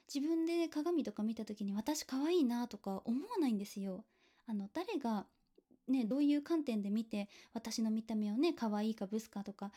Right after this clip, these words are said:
評価するかっていうのはもうわかんないんですけど、少なくとも私が私自身、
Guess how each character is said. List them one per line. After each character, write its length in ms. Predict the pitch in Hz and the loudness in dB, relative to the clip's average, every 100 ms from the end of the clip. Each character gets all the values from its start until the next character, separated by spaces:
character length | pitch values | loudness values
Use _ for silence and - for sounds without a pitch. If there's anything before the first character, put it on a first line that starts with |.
| - - | -16 -8
評 160 | - 269 | -4 -2
価 120 | 220 | -2
す 140 | - | -4
る 100 | 214 | -4
か 120 | 214 269 | -2 -4
っ 80 | |
て 80 | 269 | -2
い 40 | 214 | -2
う 20 | |
の 120 | 196 | -2
は 80 | 190 | -2
も 180 | 190 185 | -4 -4
う 20 | |
わ 80 | 185 | -4
か 140 | 240 | -2
ん 60 | 220 | -2
な 80 | |
い 40 | 185 | -4
ん 20 | |
で 100 | 196 | -8
す 100 | - | -10
け 120 | - | -6
ど、 220 | 208 208 214 _ _ | -4 -4 -4 _ _
少 200 | - - | -12 -6
な 120 | 427 494 | -4 -4
く 100 | - | -4
と 100 | 247 | -2
も 160 | 202 | 0
私 340 | 196 214 285 311 | -4 -6 -6 -2
が 100 | 320 | -2
私 340 | 302 302 285 | -2 -2 -2
自 260 | 277 285 208 | -4 -4 -4
身、 320 | 196 226 | 0 0